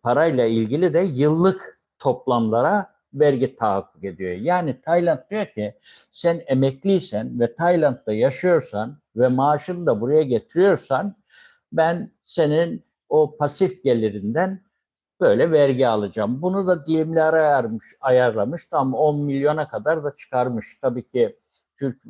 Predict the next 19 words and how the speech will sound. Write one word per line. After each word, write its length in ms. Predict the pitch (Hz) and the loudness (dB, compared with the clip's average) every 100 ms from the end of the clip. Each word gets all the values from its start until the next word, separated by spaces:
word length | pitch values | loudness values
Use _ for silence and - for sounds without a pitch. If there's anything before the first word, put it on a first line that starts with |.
| - | -4
insanının 640 | 123 120 - 120 120 117 | -2 -2 -2 0 2 0
maaşı 460 | 117 117 113 - 117 | 0 0 0 -2 -8
yüksek 500 | 117 - 123 110 131 | -8 -6 -4 -4 -4
değil 240 | 120 113 | -2 -2
ama 280 | 165 107 - - _ - | -2 -4 -6 -20 _ -4
yurt 280 | 165 185 175 | -2 -2 -8
dışında 380 | 147 156 143 | -6 -4 0
olup, 320 | 117 127 165 - _ | 2 2 0 -4 _
e, 120 | - 107 107 107 101 101 - | -6 -2 0 2 0 -2 0
eğer 360 | 131 156 156 - | 2 2 0 -2
parasını 540 | 127 127 - 135 135 | 0 0 0 -2 -2
buraya 220 | 117 113 | 0 0
getirenler 600 | 107 113 - 123 113 117 | 0 -6 -2 -2 0 -2
varsa 380 | 113 147 175 156 | -2 -2 -2 -2
onun 200 | 123 147 | -2 -2
katları 540 | - 120 - - 123 | -4 -10 -6 -2 2
olduğunu 480 | 156 113 104 101 117 | 2 2 0 -4 -2
da 80 | 180 | -6
söyleyeyim. 580 | - 135 123 110 98 | -2 0 0 -2 -4